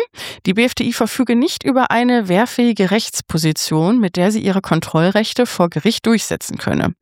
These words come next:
Verweigert der B N D die Einsicht, bleibt der B F D I nur eine Beanstandung beim Bundeskanzleramt.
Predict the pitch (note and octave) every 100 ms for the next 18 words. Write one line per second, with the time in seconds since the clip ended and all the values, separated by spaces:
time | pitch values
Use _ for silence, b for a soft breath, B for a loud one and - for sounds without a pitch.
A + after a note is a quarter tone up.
0 | B B B B B - E3+ D#3 D3+ A3+
1 | D#4 G3 F3 E3 D#3+ D3+ C#3+ - C3 D3
2 | D#3 F4 - - - F3+ C#4+ - A3+ G3+
3 | G3+ - - G3+ G#3 D4 - C#4+ C4+ A3+
4 | G#3 A3 - - G3 G3 G#3 G#3 G#3 G#3+
5 | B3 C4 - D3+ G2 - - - -